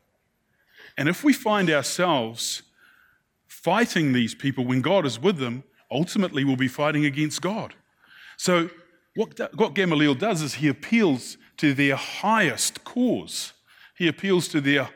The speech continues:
highest sense of propriety. And that is, we are for God, not against him.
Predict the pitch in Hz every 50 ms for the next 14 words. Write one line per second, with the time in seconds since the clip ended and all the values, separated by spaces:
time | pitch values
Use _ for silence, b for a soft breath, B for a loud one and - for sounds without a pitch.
0 | - - - - - 202 208 208 180 160 143 - - - 170 165 147 - - -
1 | B B B B B - 139 131 - - 131 - - 185 214 247 214 139 101 85
2 | - - _ b b b b b b b b b b b - 151 160 165 165 160
3 | 156 143 - - - - b b b b b b b b b b b b - 135
4 | 147 175 208 220 214 185 160 - - - 220 262 220 - 139 127 123 127 135 151
5 | 160 151 143 143 107 110 110 - - - 151 104 78 -